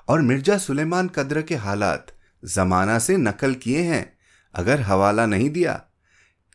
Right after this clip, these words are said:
खैर, वो जमाना के कायल जरूर मालूम होते हैं। क्या ये मुमकिन नहीं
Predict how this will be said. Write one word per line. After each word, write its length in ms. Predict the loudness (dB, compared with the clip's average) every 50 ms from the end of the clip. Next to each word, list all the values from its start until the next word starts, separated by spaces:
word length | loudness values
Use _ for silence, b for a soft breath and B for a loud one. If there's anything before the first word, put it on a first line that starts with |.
| _ -12
खैर, 360 | -4 2 4 4 4 4 0 b b b b b b b b -2
वो 460 | 4 6 6 8 6 4 2 -2 -8 _ _ -14
जमाना 580 | -12 -6 -4 -2 0 2 2 2 2 0 -2 -2
के 160 | 0 -2 -2
कायल 500 | -2 -2 -4 -4 -2 0 2 2 2 2
जरूर 280 | 0 -2 -2 -2 -2 0
मालूम 300 | 0 0 0 -2 -2 -4
होते 260 | -4 -6 -4 -2 -2
हैं। 300 | -2 -2 -2 -6 -8 -14 _ _ _ _ _ _ _ _ _ _ _ _ _
क्या 140 | -12 -8 -6
ये 260 | -4 -2 0 0 0
मुमकिन 480 | 0 0 0 0 -2 -2 0 0 2 2
नहीं 360 | 2 2 2 0 0 -2 -4